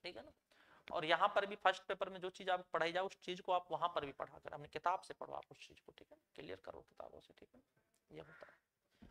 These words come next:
और कभी-कभी किसी चीज़ पर कोई डाउट हो तो एक बार किताब को खोल के देख लिया करो, तो डाउट आपका वहाँ पर clear हो जाएगा, ठीक है। जैसे कोई चाहे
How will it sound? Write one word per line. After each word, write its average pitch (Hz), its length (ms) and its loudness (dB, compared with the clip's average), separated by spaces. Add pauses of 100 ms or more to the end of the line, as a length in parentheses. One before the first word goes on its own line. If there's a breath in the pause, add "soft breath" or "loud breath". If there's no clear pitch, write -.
(120)
और 147 140 -4
कभी-कभी 202 440 0 (540)
किसी 190 200 -4
चीज़ 196 240 -8
पर 196 100 -2
कोई 190 180 -2
डाउट 170 360 8
हो 190 80 -2
तो 185 120 -6
एक 170 140 -2
बार 170 160 -2
किताब 170 340 2
को 180 80 -8
खोल 165 240 -8
के - 140 -14
देख - 260 -12
लिया - 120 -10
करो, - 280 -14
तो - 60 -10
डाउट 151 360 2
आपका 151 260 -6
वहाँ 165 120 -6
पर - 220 -16
clear - 220 -10
हो - 120 -18
जाएगा, - 260 -20 (280)
ठीक - 160 -18
है। 302 60 -20 (320)
जैसे 156 160 -12
कोई 160 140 -10 (160)
चाहे 160 280 4